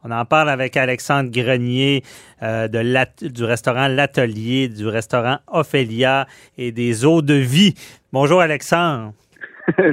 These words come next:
Speaker 2: Salut, comment ça va ?
Speaker 1: Ça va très bien. Euh, content de te parler en ce renouveau, euh, cette reprise, parce qu'on s'était parlé à, un peu, euh,
Speaker 2: Oui.
Speaker 1: durant la pandémie, puis, euh, l'impact sur les restaurateurs.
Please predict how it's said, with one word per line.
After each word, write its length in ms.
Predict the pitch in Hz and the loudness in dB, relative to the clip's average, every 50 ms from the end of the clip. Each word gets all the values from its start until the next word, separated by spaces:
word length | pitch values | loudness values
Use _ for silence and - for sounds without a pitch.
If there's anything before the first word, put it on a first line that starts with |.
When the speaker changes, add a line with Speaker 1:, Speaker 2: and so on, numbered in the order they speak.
| - - | 2 2
Speaker 2:
Salut, 180 | 131 120 135 131 | 2 2 2 4
comment 240 | - 135 135 131 | 2 2 2 2
ça 140 | 123 127 117 | 2 0 0
va ? 180 | 117 127 147 151 _ _ _ | 0 0 -2 -4 _ _ _
Speaker 1:
Ça 160 | - 120 117 | -4 0 2
va 120 | 127 127 | 2 0
très 300 | 123 - 131 151 160 156 | 0 0 0 2 2 2
bien. 680 | 139 139 147 165 175 185 190 190 180 160 143 135 127 | 2 2 2 2 4 4 4 4 4 4 4 2 2
Euh, 40 | 123 - | 0 0
content 320 | - 139 131 - - 170 | 0 0 0 2 0 0
de 60 | - - | 0 0
te 140 | - 160 | 0 0
parler 420 | 143 - 151 143 139 143 156 175 175 | 2 2 2 2 2 2 2 2 2
en 160 | 160 147 131 | 2 2 0
ce 160 | - - 143 | 0 2 2
renouveau, 880 | 135 123 117 123 143 143 143 139 127 123 123 143 156 165 170 170 165 151 | 2 2 4 4 2 4 4 2 2 2 2 2 4 4 2 2 2 2
euh, 200 | 139 127 120 117 107 | 2 2 0 -2 -4
cette 260 | - - 135 - - | -4 -6 -8 -8 -4
reprise, 640 | 113 120 170 156 - 147 131 160 196 226 240 214 | 0 0 0 2 2 0 0 0 0 -2 -4 -6
parce 180 | 165 180 147 - | -4 -6 -6 -4
qu'on 160 | - 151 143 | -4 -6 -4
s'était 280 | - 160 139 147 160 143 | -4 -4 -2 -2 -2 0
parlé 440 | - 156 151 139 143 156 180 185 | 0 0 0 0 0 0 0 0
à, 400 | 180 165 139 131 127 117 117 117 | 2 2 0 0 0 -2 -4 -4
un 60 | 120 113 | -6 -8
peu, 320 | - 151 160 165 160 151 | -6 -6 -4 -2 -2 -2
euh, 120 | 135 120 110 _ - - - - - - | -4 -4 -6 _ -16 -20 -20 -20 -16 -12
Speaker 2:
Oui. 80 | 107 | -6
Speaker 1:
durant 260 | 120 127 120 131 147 | -4 -2 0 0 0
la 160 | 151 151 139 127 | 0 0 0 0
pandémie, 800 | - 147 139 135 123 120 123 120 117 123 135 147 165 170 170 | 0 0 0 0 0 0 0 0 2 0 0 0 0 0 -2
puis, 300 | 139 - - 113 113 110 | -4 -6 -8 -8 -6 -4
euh, 180 | 110 107 107 107 | -4 -6 -6 -6
l'impact 460 | 117 117 120 110 - 151 156 156 143 | -6 -6 -6 -4 -2 -2 -2 -2 -4
sur 200 | - - 135 120 | -6 -8 -6 -6
les 100 | 113 110 | -4 -4
restaurateurs. 840 | 104 117 107 - - 117 107 107 104 - - 139 151 170 175 160 | -4 -6 -6 -4 -4 -4 -2 -2 -4 -2 0 0 2 2 2 0